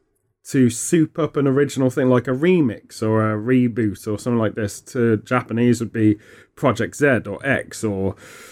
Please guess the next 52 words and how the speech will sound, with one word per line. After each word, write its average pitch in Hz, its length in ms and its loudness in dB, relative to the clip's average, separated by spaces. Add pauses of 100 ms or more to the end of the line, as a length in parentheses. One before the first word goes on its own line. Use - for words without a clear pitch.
(220)
uh, 104 200 0
Royal 123 380 2
or 104 80 -6
Golden 113 520 0
or 95 320 -4
Super - 540 0
or 95 320 -2
<laughs> - 340 0
Fantastico 113 840 -4
or 101 200 -4
something 151 320 0
like 127 200 4
this. 135 260 -2 (520)
And 156 140 -6
I 151 40 -2
love 175 300 2
Japan 139 360 -2
for 165 280 2
it, 113 60 0
'cause 127 180 -10
the 180 140 2
enthusiasm 156 840 0
of 85 140 -8
it, 76 140 -12
you 113 100 -6
know? 120 180 0 (220)
It's - 260 -4
like 147 320 2
they 139 120 0
kinda 214 340 0
get 214 200 -2
P 220 140 2
R 233 340 2
in 185 120 0
Japan, 196 460 2
really 139 400 2 (340)
get 131 180 2
it, - 160 -2 (520)
but 147 80 0
they 131 100 4
kind 151 260 0
of 135 60 2
have 135 180 0
their 127 180 4
own 135 180 2
interpretation 127 800 0
of 113 120 0
what 131 220 0
to 123 120 -10
do 135 220 2
with 95 180 -4
it. - 140 -8